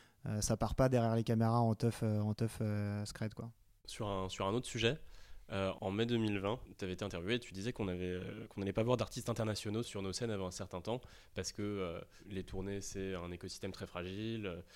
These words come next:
Speaker 2: voilà. Euh, est-ce que,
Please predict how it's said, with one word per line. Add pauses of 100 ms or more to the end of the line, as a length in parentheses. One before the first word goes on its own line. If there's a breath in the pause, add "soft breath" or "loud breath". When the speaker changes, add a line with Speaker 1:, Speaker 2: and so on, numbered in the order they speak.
(140 loud breath)
Speaker 2:
voilà. (560 loud breath)
Euh, (1120 soft breath)
est-ce
que,